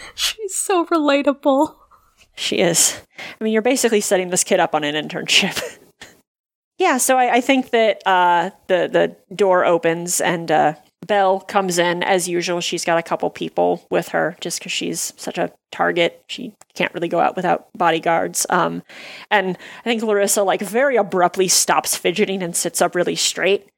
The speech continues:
Speaker 2: Uh, and, and Belle comes over and is just like, "Ah, Myra, Blair, good to see you again. Uh, it's, uh, Larissa, right? Pleasure to meet you," and holds out her hand.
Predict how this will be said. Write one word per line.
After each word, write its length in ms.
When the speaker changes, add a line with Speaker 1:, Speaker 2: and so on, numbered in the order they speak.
Speaker 2:
Uh, 400
and, 200
and 260
Belle 200
comes 280
over 220
and 180
is 160
just 220
like, 240
"Ah, 240
Myra, 300
Blair, 240
good 100
to 60
see 160
you 40
again. 320
Uh, 240
it's, 280
uh, 200
Larissa, 480
right? 320
Pleasure 300
to 60
meet 260
you," 160
and 100
holds 300
out 100
her 80
hand. 460